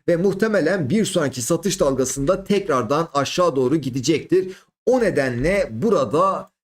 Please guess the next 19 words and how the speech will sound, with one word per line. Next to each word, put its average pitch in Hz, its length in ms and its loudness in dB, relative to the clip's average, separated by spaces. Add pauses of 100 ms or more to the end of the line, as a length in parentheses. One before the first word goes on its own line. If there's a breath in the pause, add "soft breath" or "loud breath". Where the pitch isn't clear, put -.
Türk 240 220 0
Hava 185 160 4
Yolları'nda 139 460 2
şu 214 240 0
anda 131 320 0
bir 123 140 0
fırsat 190 720 -2
göremiyorum. 135 680 0 (300)
Alım 226 240 2
yapacak 143 500 0
olsam 185 460 2
da 180 200 2
yükseliş 180 600 0
trendine 131 380 0
giren 156 380 0
şirketlerde 135 840 0
alım 180 340 0
yapmaya 156 540 0
çalışırdım. 160 720 0